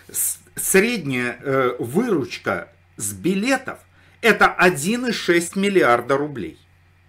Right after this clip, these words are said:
Вы мне что, хотите сказать, что это стоит сто шестьдесят миллионов рублей? Да это и шестнадцати миллионов рублей не стоит. Минуточку. Но я тогда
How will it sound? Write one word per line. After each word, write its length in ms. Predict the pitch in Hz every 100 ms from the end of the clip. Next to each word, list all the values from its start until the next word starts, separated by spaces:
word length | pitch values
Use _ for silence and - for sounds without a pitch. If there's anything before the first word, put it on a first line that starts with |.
| _ _ _ _ _
Вы 160 | 110 143
мне 180 | 131 143
что, 440 | - 165 123 95
хотите 460 | - 127 - 160 -
сказать, 400 | - 139 143 139
что 200 | - 135
это 100 | 123
стоит 380 | - 151 143 -
сто 240 | - 147
шестьдесят 400 | 117 - 143 -
миллионов 420 | 131 143 196 208
рублей? 340 | - 190 175 - _ _ _ _ _ _ _ _
Да 120 | 110
это 160 | 160 165
и 80 | 180
шестнадцати 800 | - 214 220 226 196 - - 131
миллионов 520 | 123 135 165 117 -
рублей 360 | 135 151 160 110
не 100 | 101
стоит. 400 | - 165 131 - _ _ _ _ _ _ _ _ _ _ _ _ _ _ - _ -
Минуточку. 680 | 110 180 156 - - - _ _ _ _ _ -
Но 420 | 107 131 120 -
я 460 | 101 98 139 170 -
тогда 520 | - 120 - 90 85